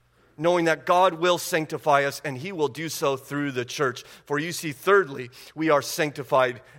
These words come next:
mutually. Mutually. You see, God not only uses our labor to sanctify us, he also uses his people. And we are, uh, we are,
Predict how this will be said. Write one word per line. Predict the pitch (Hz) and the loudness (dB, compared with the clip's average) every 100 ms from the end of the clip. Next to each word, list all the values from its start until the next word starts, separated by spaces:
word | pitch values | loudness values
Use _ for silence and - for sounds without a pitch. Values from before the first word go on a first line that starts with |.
| - | -14
mutually. | 127 147 143 151 120 113 _ _ _ _ _ _ 127 | -6 -4 -4 -4 -4 -8 _ _ _ _ _ _ -6
Mutually. | 147 143 127 113 - _ _ _ _ _ _ _ 151 | -6 -4 -8 -10 -12 _ _ _ _ _ _ _ -18
You | 143 | -10
see, | 190 | 2
God | 196 220 | 4 6
not | 240 233 | 4 2
only | 214 | 0
uses | 190 196 160 | -2 -4 2
our | 160 139 | 2 4
labor | 160 196 185 160 | 2 2 0 -2
to | |
sanctify | - 147 131 123 139 131 | -2 -4 -4 0 2 2
us, | 139 - | -2 -6
he | 165 | 0
also | 151 151 - | 2 2 -2
uses | 151 143 127 123 | -8 -8 -10 -12
his | 127 - | -14 -14
people. | - 123 110 98 _ _ _ _ _ _ _ _ - - | -14 -12 -12 -16 _ _ _ _ _ _ _ _ -10 0
And | 170 156 | 0 2
we | 185 196 | 4 4
are, | 175 170 | 4 2
uh, | 170 | 2
we | 180 | 4
are, | 170 | 2